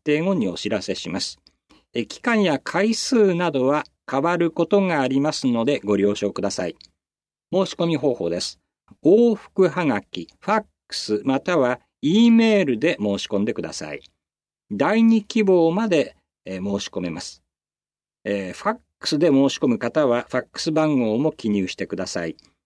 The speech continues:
え、締め切り九月二十一日火曜日、この日必着になります。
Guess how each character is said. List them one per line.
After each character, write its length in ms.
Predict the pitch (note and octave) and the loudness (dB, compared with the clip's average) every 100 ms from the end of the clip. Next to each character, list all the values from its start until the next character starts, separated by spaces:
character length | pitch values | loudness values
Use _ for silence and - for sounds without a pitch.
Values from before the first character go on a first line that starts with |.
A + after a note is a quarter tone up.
| _ | _
え、 60 | F#2+ | -8
締 160 | - | 0
め 100 | B2 | 0
切 160 | A#2+ B2+ | 0 0
り 160 | A#2+ B2+ | 0 0
九 200 | - A3+ | 0 2
月 360 | A3+ - F3 | 2 0 0
二 260 | D#3+ G#3+ A3+ | 4 6 4
十 380 | F3 C#3+ A2 F#2+ | 4 2 4 0
一 280 | F#2+ - | -4 -2
日 440 | E3+ D#3 - D3 B2+ | -2 -2 0 -2 -2
火 220 | - C3 | -2 2
曜 280 | D3 C#3 G#2+ | 4 4 2
日、 140 | F#2+ | -4
こ 160 | - B2 | -2 0
の 120 | C3+ | 0
日 160 | C3+ B2 | 0 -4
必 160 | - - | -6 -6
着 300 | F3+ E3 D#3+ | -4 -2 -2
に 100 | D3 | -2
な 80 | C3 | -2
り 100 | A2+ | -2
ま 120 | A#2 | -4
す。 160 | - | -6